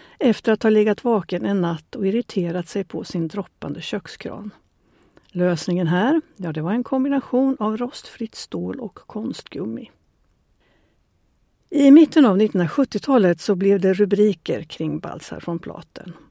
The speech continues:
Han påstod då att han äntligen uppfunnit en evighetsmaskin, en fantastisk och oändlig energikälla. Men Patent- och registreringsverket tyckte inte att patentansökan var tillräckligt övertygande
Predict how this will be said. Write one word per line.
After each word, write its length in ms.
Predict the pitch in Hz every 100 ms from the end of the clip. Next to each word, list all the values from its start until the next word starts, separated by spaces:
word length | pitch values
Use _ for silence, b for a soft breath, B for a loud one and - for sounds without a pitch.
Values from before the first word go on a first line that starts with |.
| _ _ _ b b b
Han 380 | 185 175 214
påstod 560 | 226 233 185 - 208 190
då 300 | 180 180 240 _
att 180 | 214 -
han 160 | 175 - -
äntligen 640 | 247 185 - - 233 208
uppfunnit 600 | - 220 - - 175 170 175
en 160 | 180 -
evighetsmaskin, 1120 | 233 175 170 156 - 165 156 196 180 165 180 b b b
en 200 | 269 170
fantastisk 920 | 170 196 180 - 196 - - 185 185 -
och 280 | 196 - 196
oändlig 560 | 185 175 165 175 -
energikälla. 760 | 170 175 170 - - 233 220 - _ _ _ _ _ _ b b b b b
Men 420 | 202 196 202 226
Patent- 480 | 214 214 - 202 202
och 80 | 202
registreringsverket 1120 | 202 196 - 220 202 185 - 262 262 277 -
tyckte 420 | - 202 - - 226
inte 480 | 190 156 - 302 -
att 220 | 220 -
patentansökan 1000 | 226 - 220 185 180 - 165 165 190 180
var 140 | 151
tillräckligt 640 | 151 220 180 180 185 175 -
övertygande 880 | 233 165 170 - 160 175 160 -